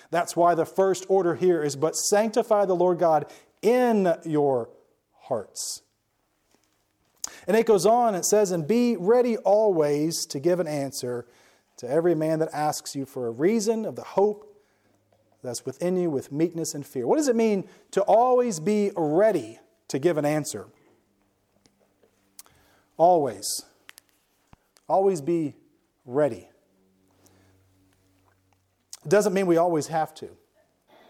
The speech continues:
that make sense? We have to be ready. And in fact, if you search the Scriptures, you'll see there are numerous occasions, and in fact, Jesus Christ Himself did this on numerous occasions, where He could have given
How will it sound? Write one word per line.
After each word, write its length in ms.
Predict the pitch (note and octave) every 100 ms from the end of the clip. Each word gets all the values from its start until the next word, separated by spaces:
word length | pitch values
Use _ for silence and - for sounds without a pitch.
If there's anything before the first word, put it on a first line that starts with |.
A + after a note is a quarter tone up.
| - _ _ _ _ _ _ _ _ _ _ _ _ _ _
that 80 | F3
make 180 | G3+ G3
sense? 340 | G#3 G#3+ - _ _ _ _ _ _ _ _
We 60 | B3
have 120 | C4+
to 80 | F3
be 220 | E3 C3+ -
ready. 360 | B2 D#3+ G3 - - _ _ _ _ _ _ _ -
And 60 |
in 60 | F#3
fact, 240 | A#3 A#3
if 120 | F#3+ F3
you 260 | A#3 C#4
search 380 | - B3 B3+ -
the 120 | G3+
Scriptures, 520 | - D4 D4+ G3+ F#3
you'll 160 | E3+ A#3+
see 480 | - B3+ D4+ F3 - - -
there 120 | G3
are 160 | G3+ F#3
numerous 480 | G3 D4 A#3 F#3+
occasions, 560 | F3+ F3 E3 D3 D#3 F#3+
and 80 | F3+
in 80 | E3
fact, 280 | G3 G3+
Jesus 360 | C3 G3 G#3 F3
Christ 360 | - F#3+ F3+ -
Himself 460 | D3+ - B3+ C4
did 120 | E3
this 160 | D3 D3+
on 160 | D3+ D3+
numerous 320 | A3+ G#3+ -
occasions, 500 | D3+ D3+ C3+ D#3 - - - -
where 140 | F#3
He 140 | F#3+
could 300 | A3+ - D4+
have 540 | G#3 C4+ C4+ G#3+ D#3 C3+
given 340 | G3+ A#3 F#3+